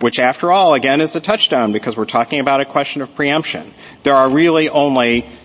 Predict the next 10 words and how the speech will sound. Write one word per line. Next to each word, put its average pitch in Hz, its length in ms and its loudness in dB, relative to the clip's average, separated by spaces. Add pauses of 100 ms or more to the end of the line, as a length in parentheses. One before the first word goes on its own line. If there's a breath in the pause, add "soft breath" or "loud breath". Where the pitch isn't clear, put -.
(140 loud breath)
two 160 200 2
options 147 480 0
here. 85 300 -12
There's 101 320 -6
either 131 500 0 (280 loud breath)
the 113 80 -6
General 135 320 0
Crimes 120 360 -4
Act 101 240 -2
itself 170 540 -2